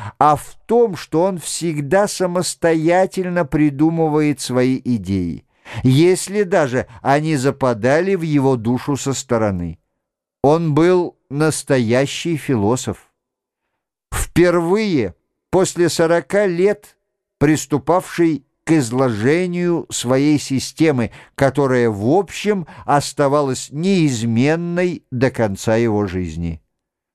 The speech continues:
Слог Сковороды очень своеобразный и часто затрудняющий читателя.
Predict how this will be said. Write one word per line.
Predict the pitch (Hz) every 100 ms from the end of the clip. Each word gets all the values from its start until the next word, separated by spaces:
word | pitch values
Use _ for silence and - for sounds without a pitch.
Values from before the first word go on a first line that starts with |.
| _
Слог | - 156 156 170 180 - - _
Сковороды | - - 175 170 170 165 175 175 - _ _ _ _ -
очень | 156 190 220 208
своеобразный | - 196 214 214 170 151 156 147 147 160 160 - _ _ _ _
и | 156
часто | 147 165 170 - 185 175 -
затрудняющий | 127 165 - 151 147 120 127 135 147 139 - 143
читателя. | 131 139 131 101 - 101 98 95